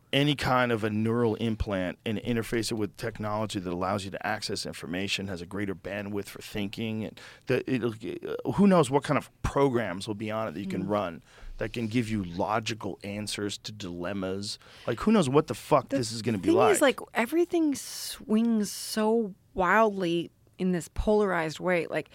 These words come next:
Speaker 2: it'd be so awesome if we could just stick with that.
Speaker 1: Right.
Speaker 2: Like, and still be people that talk to each
Speaker 1: I
Speaker 2: other.
Speaker 1: just
Speaker 2: Like
Speaker 1: don't know if that's an option.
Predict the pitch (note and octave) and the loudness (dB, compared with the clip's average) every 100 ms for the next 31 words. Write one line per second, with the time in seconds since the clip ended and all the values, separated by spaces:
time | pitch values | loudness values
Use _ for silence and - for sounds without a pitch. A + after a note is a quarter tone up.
0 | - - - A#3+ E4 F#3 F#3 A3+ G#3+ F3 | -20 -12 -8 -2 2 6 6 4 2 0
1 | - F3+ F#3+ E3 - - A#3 F#3 - E3 | 0 -2 -2 -4 -8 -8 -4 -4 0 2
2 | F3+ - - - - - - - C#3+ - | 2 0 -10 -14 -14 -20 -20 2 4 6
3 | - G#3 G#3 - C#4 C4+ G3+ C4 C4 C#4 | 4 2 2 0 6 6 6 2 2 -2
4 | _ _ - D#4+ A3+ F#3 F3+ - D4+ - | _ _ 2 2 4 4 6 6 6 6
5 | G#3+ - E3 D#3 E3 - - - C4 C3 | 2 4 4 6 6 6 4 2 4 6
6 | C3+ B2+ A#2+ A2 A2+ A2 - G2 G2+ G2 | 8 6 4 2 0 0 -2 -2 -2 -2
7 | - | -6